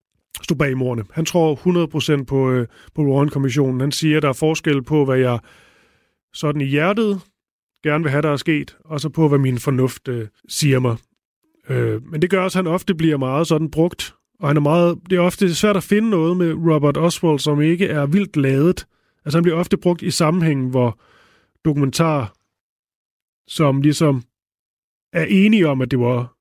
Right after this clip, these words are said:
lige Harvey Oswald, der stod bag, så tager jeg ligesom broren frem som sådan et godt eksempel på, hvis selv hans storebror siger det, så må den være, være god nok.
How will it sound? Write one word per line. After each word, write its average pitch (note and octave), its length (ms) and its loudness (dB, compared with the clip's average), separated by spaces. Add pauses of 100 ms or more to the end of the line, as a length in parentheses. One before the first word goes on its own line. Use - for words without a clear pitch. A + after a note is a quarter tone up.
(140)
lige D#3+ 260 0
Harvey C3+ 180 0
Oswald, C#3 360 0
der B2 160 0
stod B2+ 180 -4
bag, C#3 340 -2
så - 100 -14
tager D3 120 -2
jeg D3 60 0
ligesom D3+ 200 0
broren D3 300 0
frem C#3+ 300 -2
som A#2+ 200 -4
sådan C3 320 0
et A#2+ 160 -2
godt C#3 180 2
eksempel C#3 340 0
på, C3 240 0 (220)
hvis C3+ 120 -2
selv F3+ 160 2
hans C#3 120 -2
storebror E3+ 420 0
siger C#3 220 -2
det, C3 100 -2
så D3+ 100 -2
må C#3 140 2
den C3+ 140 -2
være, A2+ 260 -2 (440)
være C3 200 -2
god C#3 200 2
nok. A2+ 240 -4